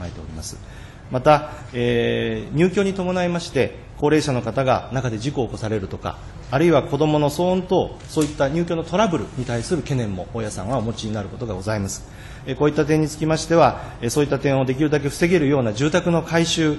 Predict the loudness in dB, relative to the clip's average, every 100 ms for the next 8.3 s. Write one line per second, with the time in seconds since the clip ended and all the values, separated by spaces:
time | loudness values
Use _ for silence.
0 | -2 0 0 0 0 -4 -2 -4 -4 -12
1 | -6 -2 2 4 4 4 2 2 -2 -10
2 | 0 4 6 4 2 0 0 0 0 -2
3 | -2 -2 -2 -2 -6 -8 -6 -6 0 0
4 | 0 -12 2 4 6 4 2 0 -4 2
5 | 2 2 -6 -14 -12 -8 -6 -6 0 4
6 | 4 4 2 2 2 0 -4 -6 -10 -10
7 | -6 -6 -6 -6 -4 -2 -2 -2 -4 -6
8 | -6 -6 -8